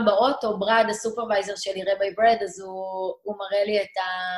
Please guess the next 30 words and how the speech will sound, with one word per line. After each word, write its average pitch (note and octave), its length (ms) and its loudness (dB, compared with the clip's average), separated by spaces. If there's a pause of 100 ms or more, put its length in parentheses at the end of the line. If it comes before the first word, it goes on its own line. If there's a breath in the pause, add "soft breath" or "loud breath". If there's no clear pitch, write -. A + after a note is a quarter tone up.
(200)
הסקייג'ל A3+ 720 2
שעשו A3 480 -2
לשבועיים G#3+ 500 0
הקרובים, A#3+ 500 -2
איפה A#3 280 0
אני G#3+ 140 0
אוכלת G3 480 4 (120)
ארוחת F#3 400 -2
ערב F#3+ 280 2 (120)
בכל G3+ 280 0
ערב G3 240 0
בשבועיים G3+ 580 -6
הקרובים, G3 680 -8 (800)
ואיפה G#3+ 280 0
אני G#3+ 120 0 (100)
מבלה F#3+ 320 4
את G3+ 120 -2
השבתות F#3 580 -4
שלי G#3+ 520 -2
בחודש F#3+ 560 -4
הקרוב. F#3+ 580 -2 (280)
היה, A3 580 4 (340)
איזה A3 240 -4
חודש G#3 300 2
זה F#3+ 100 -2
היה? G#3 240 2 (220)
היו A3 160 0
לי A#3+ 100 0
שבתות A#3 480 2
סגורות, G#3+ 520 4